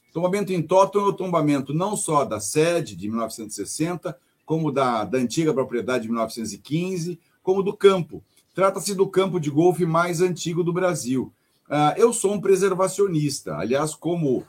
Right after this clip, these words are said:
um homem que busca e preserva a história, é evidente que eu sou muito a favor da preservação não só do golfe, mas também do Jockey Clube de São Vicente. As, os dois clubes, as duas instituições, são vitais pro nosso turismo, né? Quando você fala em turismo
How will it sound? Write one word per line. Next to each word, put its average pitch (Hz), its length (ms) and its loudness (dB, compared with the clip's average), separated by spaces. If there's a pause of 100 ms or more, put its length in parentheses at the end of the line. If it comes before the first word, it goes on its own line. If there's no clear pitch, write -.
(180)
um 131 120 0
homem 156 260 2
que - 100 -8
busca 131 480 -2
e 104 80 -2
preserva 117 600 -4
a - 20 -4
história, 147 440 -2
é 113 40 -2
evidente 143 480 -4
que 156 60 -4
eu 139 60 -4
sou 147 180 -4
muito 175 260 -4
a 165 80 -4
favor 135 480 -2 (260)
da 143 140 -2
preservação 139 720 -2
não 202 300 -2
só 143 260 0
do 123 120 0
golfe, 156 320 0
mas 196 180 -4
também 185 420 0
do 220 140 -4
Jockey 170 480 0
Clube 143 340 -2
de 113 120 -6
São 120 180 -6
Vicente. 104 580 -8 (380)
As, 123 340 0
os 131 220 -6
dois 214 240 2
clubes, 180 460 -2
as 120 100 -2
duas 165 240 2
instituições, 156 920 -4 (200)
são 190 240 -2
vitais 202 560 0
pro 175 180 0
nosso 156 300 0
turismo, 107 640 -2
né? 135 180 -2
Quando 165 220 -6
você 165 160 -4
fala 143 260 0
em 120 60 -4
turismo 120 640 -2